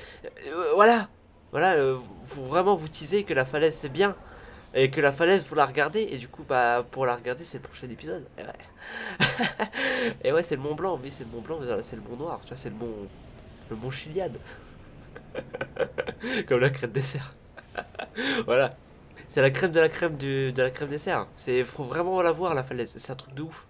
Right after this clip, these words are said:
Je l'ai pas encore vu, mais je peux dire que c'est un truc de ouf. Donc, euh, voilà. Donc, euh, si toi aussi tu veux voir la falaise, bah, hein, hein, pour le prochain épisode. Allez, bisous. <laughs> Allez, portez-vous bien et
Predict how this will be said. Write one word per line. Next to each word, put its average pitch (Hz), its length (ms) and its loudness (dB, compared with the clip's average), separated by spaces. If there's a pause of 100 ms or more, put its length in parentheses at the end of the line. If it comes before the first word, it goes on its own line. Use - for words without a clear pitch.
(420)
Je - 100 -10
l'ai 131 100 2
pas 151 120 6
encore 156 240 2
vu, 220 220 -4
mais 113 100 -2
je - 100 -10
peux 120 100 -10
dire 139 180 -4
que - 60 -14
c'est - 120 -8
un 120 40 -6
truc - 160 -18
de 135 80 -12
ouf. - 200 -16 (1120)
Donc, 123 200 0
euh, 117 80 8
voilà. 127 280 6 (380)
Donc, 113 180 -6
euh, 117 220 6
si 127 160 -6
toi 139 120 -2
aussi 135 180 -6
tu - 120 -12
veux 123 60 0
voir 120 160 6
la 117 80 2
falaise, 135 360 0
bah, 107 500 2
hein, 135 60 -8 (220)
hein, 131 100 -8 (100)
pour 123 80 -12
le - 60 -20
prochain 127 260 -8
épisode. 135 320 -4 (360)
Allez, 127 120 -6
bisous. 131 220 -12 (1400)
<laughs> 277 160 -8 (1120)
Allez, 101 240 -6 (460)
portez-vous 117 360 -4
bien 113 180 0
et 107 240 -2